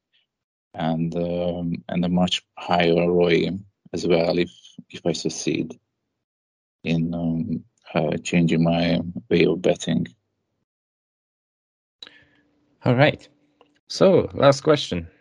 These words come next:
Speaker 2: Are you working on any systems? <laughs>
Speaker 1: Um, I haven't worked, uh, on any systems yet. It is another new word to me in the Z Code universe, worth exploring. So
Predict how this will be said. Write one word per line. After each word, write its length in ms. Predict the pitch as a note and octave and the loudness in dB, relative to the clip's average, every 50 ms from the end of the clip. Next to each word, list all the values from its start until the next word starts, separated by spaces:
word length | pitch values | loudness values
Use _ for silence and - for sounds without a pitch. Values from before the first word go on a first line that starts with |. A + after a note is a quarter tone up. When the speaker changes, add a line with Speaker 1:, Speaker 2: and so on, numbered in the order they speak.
| - - | -8 -6
Speaker 2:
Are 60 | F#2 | -2
you 140 | F#2+ A2 B2 | 0 0 0
working 520 | B2 B2 B2 C#3 C#3+ C3+ C3+ C#3 C3 B2 | 0 2 2 2 2 0 0 -2 -2 -2
on 120 | B2 A#2+ A#2+ | -2 -2 0
any 200 | A#2 A#2+ A#2 A2 | 0 0 -2 -4
systems? 680 | - - C#3 C3 - - - - - - - - - _ _ _ _ _ _ _ _ _ _ _ _ _ - | -2 -4 -4 -6 -4 -8 -10 -10 -10 -14 -16 -18 -18 _ _ _ _ _ _ _ _ _ _ _ _ _ -14
<laughs> 220 | - - - - - - - _ - - - _ _ _ _ _ _ _ _ _ _ - | -14 -14 -6 -6 -6 -6 -6 _ -20 -20 -20 _ _ _ _ _ _ _ _ _ _ 2
Speaker 1:
Um, 1000 | C3 C#3 D3 D3 D3 D3+ D3+ D3+ D3+ D3+ D3+ D3+ D3+ D3+ D#3 D#3 D#3 D3+ D3+ - - | 4 6 6 6 6 6 6 8 6 6 6 6 6 6 6 6 6 4 2 2 4
I 80 | B2 A#2+ | 4 4
haven't 400 | A#2+ C#3 F#3 G3+ F#3 C#3 A#2+ A2 | 6 4 2 2 4 2 2 4
worked, 480 | A2 A#2+ C3 B2 A2+ G2+ F2+ - - - | 4 6 6 6 6 6 2 -2 -6 -4
uh, 300 | G2 F#2+ F#2 F#2 F#2+ F#2 | -2 0 0 0 -2 -2
on 160 | F#2 G2 F#2 | -2 -4 -4
any 240 | G2 G2 F#2 F2+ F2 | -4 -2 -2 -4 -4
systems 540 | - - - G#2 - - - - C#2 D2 D2 | -6 -6 -8 -8 -8 -8 -10 -12 -12 -10 -6
yet. 440 | E2 E2 E2 F#2+ - - - - - _ _ - _ - | -2 -2 0 -2 -2 -6 -14 -20 -20 _ _ -20 _ -14
It 120 | - - _ F#2 | -14 -12 _ -8
is 240 | F#2 F2 F#2 F#2 | -6 -6 -4 -2
another 680 | F#2 F2+ F2+ F2+ F2+ F#2 F2 F2 F2 F2 F2 F2 - - _ - | -2 0 2 2 2 0 0 0 0 0 -2 -2 -4 -8 _ -4
new 200 | F2 F2+ F2+ F2+ | -2 -2 -2 -2
word 360 | F2 F2+ F2+ F2 F2 E2 - | -2 -2 0 0 0 -2 -4
to 260 | - - - - - | -8 -12 -6 -4 -2
me 260 | - E2 E2+ E2 F2 F2 | -2 0 0 0 0 -2
in 100 | F2 E2+ | -2 0
the 320 | E2+ F2+ F2 F2 F#2 F2+ | 0 0 0 0 -2 -4
Z 200 | E2+ - F2+ F2 | 0 0 0 0
Code 180 | - - F2 F2 | 2 0 0 0
universe, 680 | F2 E2+ F2 F2 F2 F2 F2 F#2+ G#2+ - - - - _ _ _ _ _ _ _ _ _ _ _ - | 2 0 0 -2 -2 -2 -2 -2 -4 -6 -10 -14 -18 _ _ _ _ _ _ _ _ _ _ _ 4
worth 340 | F2+ F#2 F#2+ F#2+ F2+ - - | 6 6 6 6 6 4 0
exploring. 840 | D#2 D#2+ - - - - - F2+ F2+ F2 F2 E2+ E2+ E2+ F#2 G2+ - | 0 0 -2 -6 -8 -6 -2 0 2 2 4 2 4 2 2 0 0
So 840 | - - - - F2+ E2+ E2+ F2 F2+ F2+ F2+ F#2 F#2 F2+ F#2 F#2 | -2 -4 0 2 4 4 4 4 4 4 4 2 2 2 0 -2